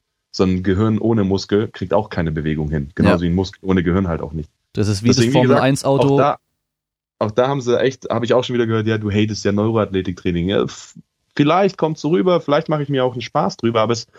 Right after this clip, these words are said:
Speaker 1: es sieht ja auch witzig aus, wenn Leute einen Kugelschreiber <laughs> anstarren, mit Zunge raus oder an der Batterie lecken. Und ja, ich hab mich mit dem Thema noch nicht befasst. Und ja, ich bin auch kein Neurowissenschaftler. Und das ist ganz, ganz wichtig zu sagen.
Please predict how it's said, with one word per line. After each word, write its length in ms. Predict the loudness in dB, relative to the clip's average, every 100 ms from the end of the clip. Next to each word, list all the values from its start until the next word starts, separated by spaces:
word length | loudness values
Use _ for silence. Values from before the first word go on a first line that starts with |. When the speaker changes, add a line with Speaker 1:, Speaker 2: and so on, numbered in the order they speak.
| -8
Speaker 1:
es 180 | -4 -2
sieht 160 | 0 2
ja 80 |
auch 160 | 2 0
witzig 320 | -4 -2 0
aus, 240 | 0 0 -2
wenn 80 |
Leute 560 | -2 0 2 2 0 -2
einen 260 | -6 -2 0
Kugelschreiber 580 | 2 2 2 2 0 2
<laughs> 0 |
anstarren, 500 | 0 0 0 0 0
mit 140 | -2
Zunge 260 | -2 -2 0
raus 380 | 0 0 -2 -2
oder 160 | -2
an 100 | 0
der 60 | -2
Batterie 400 | -4 -2 -2 0
lecken. 380 | 0 0 -6 -10 _ _
Und 160 | 0 2
ja, 300 | 2 0 -2
ich 140 | -6
hab 100 | -6
mich 120 | -4
mit 120 | -2
dem 120 | -2 0
Thema 300 | 2 2 2
noch 140 | 0
nicht 180 | -2 -4
befasst. 420 | -4 -2 -2 -6 _ -20 -2
Und 160 | 0
ja, 200 | 2 2
ich 160 | -2 -4
bin 160 | -4 0
auch 220 | -2 -2
kein 280 | -2 -2 0
Neurowissenschaftler. 920 | 0 2 0 -2 -2 -2 -4 -2 -4
Und 80 | -2
das 80 | -2
ist 120 | 0
ganz, 200 | -2 -2
ganz 240 | -4 -2
wichtig 320 | -4 -2 -6
zu 100 | -4 0
sagen. 420 | 0 0 -4